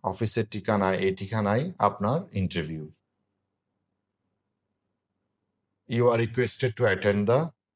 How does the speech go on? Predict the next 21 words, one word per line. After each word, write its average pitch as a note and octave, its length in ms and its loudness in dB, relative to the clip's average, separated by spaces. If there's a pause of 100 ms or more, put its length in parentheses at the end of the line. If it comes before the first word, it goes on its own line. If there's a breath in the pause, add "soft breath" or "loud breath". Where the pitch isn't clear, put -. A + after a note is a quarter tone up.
(400)
interview A2 440 0
on F#2+ 280 2
time। D2+ 260 -4 (1500)
এভাবে A2+ 520 4
ক্যান্ডিডেটকে G#2+ 600 0
বলা E2 280 2
হয়। D#2 220 -10 (2250)
এখন C3 600 2 (460)
সেই C3 240 2
ক্ষেত্রে B2 600 6 (600)
আপনাদেরকে, A2 680 2
আমাদেরকে, A2 540 2
যারা G#2 360 6
আমরা G2+ 220 4
এইচআর G#2 260 2
প্রফেশনে G#2+ 520 0
আছি, F#2 320 2
আমাদেরকে G2+ 420 -2
এটা G#2+ 120 -2
বুঝতে G2+ 320 -4
হবে F2+ 360 0